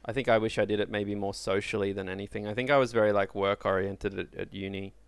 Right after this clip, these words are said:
I very much wanted to do cool things rather than, like, meet cool people. Like, you meet cool people through doing cool things, but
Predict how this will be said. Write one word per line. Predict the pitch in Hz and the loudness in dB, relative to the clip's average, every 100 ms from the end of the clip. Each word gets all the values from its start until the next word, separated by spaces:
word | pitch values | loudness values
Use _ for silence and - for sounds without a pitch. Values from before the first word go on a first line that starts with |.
| _ - | _ -8
I | 98 | -2
very | 107 107 | 0 2
much | 101 - 104 | 0 -6 -6
wanted | 98 - | -6 -6
to | |
do | 101 98 98 | -8 -4 -4
cool | - 107 110 | -2 -2 -2
things | 123 127 156 - | -4 -4 -6 -2
rather | 98 98 | 0 0
than, | 98 98 | -4 -6
like, | 95 92 - | -4 -4 -6
meet | 101 98 - | -10 -10 -10
cool | - 101 | -6 -6
people. | 95 104 107 156 196 | -6 -10 -6 -6 -2
Like, | 147 - | -4 -2
you | 139 | -2
meet | 175 - | -2 -2
cool | 139 | -4
people | 127 113 | -2 -4
through | 107 107 101 | -4 -4 -2
doing | 101 104 | -4 -4
cool | 104 | -8
things, | - 107 101 | -6 -8 -6
but | 107 | -6